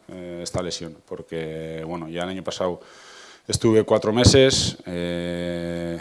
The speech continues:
más otro, bueno, en total nueve meses, que, que, bueno, que los pasé fatal, y, y parecía que ya todo volvía a la normalidad y, y otra vez, ¿no?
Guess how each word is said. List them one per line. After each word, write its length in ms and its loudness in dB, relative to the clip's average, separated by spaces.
más 260 -4
otro, 640 -4
bueno, 220 -6
en 80 -8
total 260 0
nueve 240 0
meses, 400 4
que, 280 -6
que, 60 -6
bueno, 260 -8
que 60 -10
los 140 -8
pasé 240 -4
fatal, 360 2
y, 1120 2
y 60 -6
parecía 440 8
que 160 -2
ya 540 -2
todo 220 -2
volvía 320 0
a 20 2
la 140 4
normalidad 680 2
y, 800 -8
y 260 -8
otra 240 -4
vez, 260 -2
¿no? 220 -6